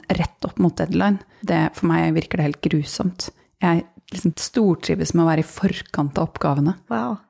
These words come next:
Speaker 2: det er jo noe å strebe etter. <laughs>
Speaker 1: Ja, det er jo det, men jeg merker at da har jeg det best.
Speaker 2: Mm.
Speaker 1: Da koser jeg meg med jobben, fremfor å sitte og, ja,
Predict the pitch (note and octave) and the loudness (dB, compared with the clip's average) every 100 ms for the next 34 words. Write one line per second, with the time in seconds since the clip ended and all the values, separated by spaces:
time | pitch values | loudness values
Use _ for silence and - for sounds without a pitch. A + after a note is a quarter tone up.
0 | - A#3+ A#3+ A3 A3 G#3+ A#3+ A3 G#3 - | -10 -4 -2 -2 -2 -2 0 2 0 0
1 | A3+ G#3+ G#3 - C4+ A4+ - G4 F4 - | 0 0 -2 -2 -4 -2 -2 -4 -4 -8
2 | - _ _ _ _ _ _ _ _ - | -14 _ _ _ _ _ _ _ _ -4
3 | D#3+ C3+ - - _ _ _ _ - G#3+ | -2 -2 -10 -20 _ _ _ _ -4 0
4 | G#3+ - F3+ F#3 A#3+ A#3+ A#3+ A#3+ A#3+ A#3+ | 2 0 2 2 4 4 4 4 4 2
5 | - G3 F#3+ F#3 F3+ E3 F3 G#3 D4+ - | 0 -2 0 0 2 2 2 0 -2 -4
6 | - - B3+ G#3+ G#3 G#3 - C4 G3 D3+ | -10 -4 0 2 2 -2 -2 0 0 -2
7 | - F3+ D#3+ D#3 E3+ F3+ D#3+ D3 G3 G3 | -2 2 2 2 2 2 2 2 0 0
8 | - - A3 E3+ - - D#3 - - - | -4 -2 0 0 -2 -2 -2 -2 -6 -2
9 | D#3 D#3 D3+ D3 D3+ - - - _ _ | -2 0 0 0 -4 -12 -20 -20 _ _
10 | F#3+ | -2